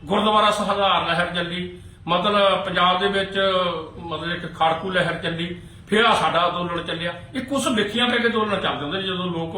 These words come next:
ਵਿੱਚ ਅੰਦੋਲਨ ਦੇ ਸ਼ਾਮਲ ਹੁੰਦੇ ਹੁੰਦੇ ਨੇ। ਜੇ ਤੁਸੀਂ ਤੁਰਤੇ ਉਸ ਅੰਦੋਲਨ ਨੂੰ ਦੁਬਾਰੇ ਭਖਾ ਲਓਗੇ, ਉਹ ਫਿਰ ਥੋੜ੍ਹੀ ਜਿਹੀ ਮੁਸ਼ਕਲ ਤਾਂ ਉਹਦੇ ਵਿੱਚ ਆਉਂਦੀ ਹੈ।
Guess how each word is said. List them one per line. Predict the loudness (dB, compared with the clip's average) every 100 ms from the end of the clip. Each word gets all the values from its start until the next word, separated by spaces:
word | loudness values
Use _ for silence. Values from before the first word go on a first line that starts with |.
| -4
ਵਿੱਚ | -4
ਅੰਦੋਲਨ | -6 -6 -4 -2
ਦੇ |
ਸ਼ਾਮਲ | -2 0 -2
ਹੁੰਦੇ | -4 -6 -8
ਹੁੰਦੇ | -8 -8 -10
ਨੇ। | -12 -18 -16 -6
ਜੇ |
ਤੁਸੀਂ | -2 -2
ਤੁਰਤੇ | 0 0 0 0
ਉਸ | 2 0
ਅੰਦੋਲਨ | 0 2
ਨੂੰ | 0
ਦੁਬਾਰੇ | 0 2 2
ਭਖਾ | 2 2 2
ਲਓਗੇ, | 2 -2 -4 -8 -12 -20 -6
ਉਹ | 0
ਫਿਰ | 0
ਥੋੜ੍ਹੀ | 0 0 0
ਜਿਹੀ | 0
ਮੁਸ਼ਕਲ | -2 -4 -2
ਤਾਂ | -2
ਉਹਦੇ | -2
ਵਿੱਚ | -4 -6
ਆਉਂਦੀ | -8 -8 -6 -4
ਹੈ। | -6 -8